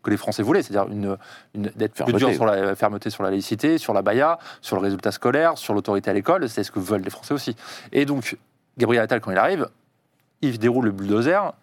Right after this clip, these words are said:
Speaker 1: euh, il propose tout ça, il veut mettre en action tout ça, donc il n'a pas le temps de le faire, finalement, parce qu'il passe à, à Matignon, il est nommé.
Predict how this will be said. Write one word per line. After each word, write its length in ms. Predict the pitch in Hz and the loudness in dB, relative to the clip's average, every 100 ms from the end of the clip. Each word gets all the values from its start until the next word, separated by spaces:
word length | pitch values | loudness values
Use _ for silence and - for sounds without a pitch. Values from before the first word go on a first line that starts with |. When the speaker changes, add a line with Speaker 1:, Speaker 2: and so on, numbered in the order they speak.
| - | -4
Speaker 1:
euh, 220 | 107 104 127 | -2 -2 -4
il 80 | |
propose 380 | 120 - 113 120 | -4 -4 -2 -4
tout 160 | - 110 | -2 -2
ça, 320 | 170 196 202 - - | 2 2 -2 -8 -6
il 200 | 107 101 | -4 -2
veut 160 | 107 | -2
mettre 220 | 110 113 110 | -2 -2 0
en 40 | |
action 200 | 104 - | -2 -2
tout 100 | 101 | -4
ça, 100 | - | -4
donc 140 | 101 - | -4 -10
il 40 | |
n'a 60 | 101 | -4
pas 80 | |
le 60 | 113 | -4
temps 160 | 113 104 | -2 -2
de 40 | |
le 60 | 104 | 0
faire, 260 | 156 165 - - - | 2 0 -2 -20 -18
finalement, 240 | - 110 | -4 -2
parce 100 | 101 | -2
qu'il 120 | - 92 | -10 -4
passe 200 | 98 - | -2 0
à, 80 | |
à 140 | 92 101 | -2 0
Matignon, 420 | 104 - 160 214 - - _ | -4 -2 -4 -4 -8 -20 _
il 80 | 101 | 0
est 60 | 104 | 2
nommé. 300 | 123 190 | 2 0